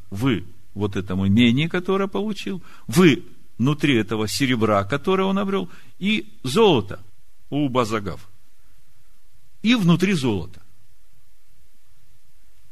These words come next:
Вы же понимаете, что в,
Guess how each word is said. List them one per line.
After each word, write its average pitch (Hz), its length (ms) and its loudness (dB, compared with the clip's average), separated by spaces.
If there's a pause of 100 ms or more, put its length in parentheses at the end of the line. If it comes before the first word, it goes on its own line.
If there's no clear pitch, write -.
(2250)
Вы 113 140 -6
же 113 80 -6
понимаете, 156 520 0
что 104 320 -4
в, 98 100 -6